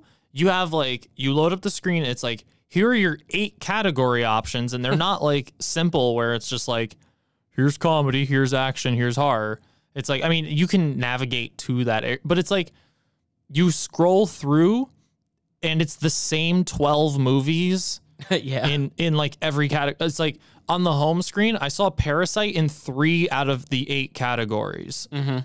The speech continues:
Speaker 1: So you're not just seeing any different movies. It's the same fucking movies over and over again. I hate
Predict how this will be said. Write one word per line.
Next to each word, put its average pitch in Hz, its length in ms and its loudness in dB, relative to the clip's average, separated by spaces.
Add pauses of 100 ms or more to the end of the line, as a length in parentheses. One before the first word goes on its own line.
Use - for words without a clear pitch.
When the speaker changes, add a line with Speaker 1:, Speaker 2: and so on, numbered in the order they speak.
(160)
Speaker 1:
So - 200 -4
you're 160 180 2
not 202 240 0 (260)
just 143 300 -6
seeing 240 500 0
any 160 240 2
different 147 480 0
movies. 156 460 4
It's - 100 -8
the 160 120 -6
same 196 280 0
fucking 180 340 -2
movies 175 340 4
over 139 180 2
and 143 100 2
over 170 120 2
again. 127 160 -2
I 135 160 -2
hate 165 480 -4